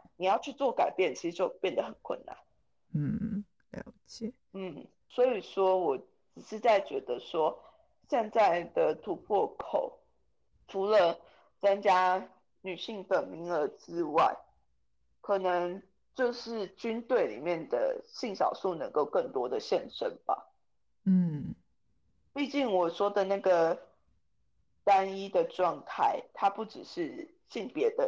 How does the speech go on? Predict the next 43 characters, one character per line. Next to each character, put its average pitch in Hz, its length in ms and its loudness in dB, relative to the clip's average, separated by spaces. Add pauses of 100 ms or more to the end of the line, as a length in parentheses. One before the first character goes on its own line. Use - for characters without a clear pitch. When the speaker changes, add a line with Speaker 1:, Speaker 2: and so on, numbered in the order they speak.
Speaker 1:
单 156 300 0
一， 143 280 -12 (320)
也 185 140 -2
是 208 140 -6
性 214 280 -8
倾 - 200 -18
向 - 300 -2
的 - 140 -14
单 151 240 2
一， - 320 -18 (340)
然 196 120 2
后 233 60 4
还 233 180 2
有 190 140 4
族 170 260 -10
群 151 300 -12
的 151 100 0
单 160 360 0
一 156 140 -14
也 165 180 -4
是。 - 380 -14 (420)
所 240 180 0
以 - 260 -4 (680)
我 208 120 0
觉 208 240 2
得 214 480 2 (1400)
可 220 220 -2
能 202 640 0 (800)
我 202 100 2
短 185 280 2
时 165 200 -14
间 185 280 0
之 175 160 -12
内 180 200 -2
不 185 140 -6
觉 131 180 -4
得 147 140 -4
军 147 240 -8
队 160 160 0
会 143 160 0
改 - 240 -2
变 - 240 -4
多 - 180 -8